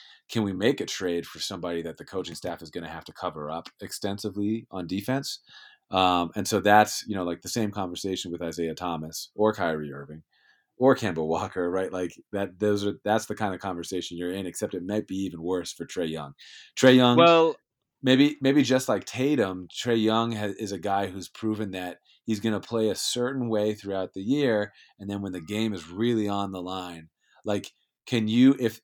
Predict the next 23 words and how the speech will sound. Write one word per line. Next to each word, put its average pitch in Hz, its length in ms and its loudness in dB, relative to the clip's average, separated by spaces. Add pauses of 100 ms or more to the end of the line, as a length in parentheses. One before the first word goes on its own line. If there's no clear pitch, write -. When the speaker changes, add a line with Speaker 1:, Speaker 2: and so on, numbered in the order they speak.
Speaker 1:
if 113 220 2
Trae 147 340 2
Young 120 300 2
is 98 140 -4
in 101 80 -6
the 92 80 -8
Eastern 104 400 -6
Conference 98 480 -10
Finals 92 760 -8 (460)
and 101 100 -4
he 117 180 0
needs 117 220 0
to - 80 -8
make 98 240 -2
a 95 60 -6
big 85 240 -6
defensive 90 520 -10
play 92 280 -4
or 78 80 -8
go 87 180 -8
take 87 240 -8
a 87 80 -8
charge, 90 560 -8